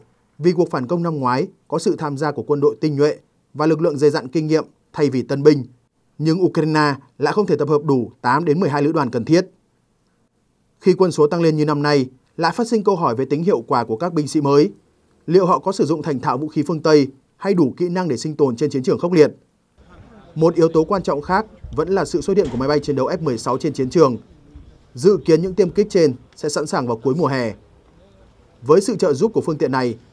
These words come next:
lực lượng vũ trang Ukraine có thể lên kế hoạch tấn công vào hậu phương của Nga và cố gắng bắn hạ máy bay ném bom tiền tuyến Su ba mươi tư. Sau đó, hoạt động dưới mặt đất có thể bắt đầu. Có rất ít lựa chọn để sử dụng và mọi thứ sẽ phụ thuộc trực tiếp vào mục tiêu.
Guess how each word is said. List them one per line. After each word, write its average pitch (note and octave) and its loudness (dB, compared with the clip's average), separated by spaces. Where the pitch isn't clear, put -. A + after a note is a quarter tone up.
lực E3+ 0
lượng F#3 -4
vũ F#3+ -6
trang F#3+ -4
Ukraine D#3+ -4
có F#3+ -4
thể F#3+ 2
lên F3 0
kế E3+ -4
hoạch F3+ -4
tấn D3 -4
công D3 -6
vào C#3+ -2
hậu C#3+ -2
phương D3+ -4
của B2 -4
Nga C3 -4
và D3+ -2
cố D#3+ -2
gắng D#3 -2
bắn D3+ -2
hạ G3+ -4
máy C3 -4
bay D#3 0
ném C#3 -4
bom D3+ -2
tiền B2 -4
tuyến B2+ -4
Su D#3 -6
ba C#3 0
mươi C#3 -2
tư. C#3+ 4
Sau D3 2
đó, C3+ 2
hoạt D3+ -4
động D3+ -2
dưới C3+ 0
mặt D#3+ -2
đất D#3 -4
có D#3 -2
thể D3 0
bắt C#3+ 0
đầu. C3 2
Có C#3 2
rất F#3 2
ít G#3 0
lựa D#3 0
chọn C#3 -4
để C3 -4
sử C#3+ -6
dụng D3+ 0
và C#3+ 2
mọi D3+ 0
thứ C#3+ -2
sẽ E3 -4
phụ E3+ 0
thuộc C#3 0
trực C#3+ -8
tiếp F#3+ 2
vào D3 -2
mục A#2+ -6
tiêu. C#3+ 6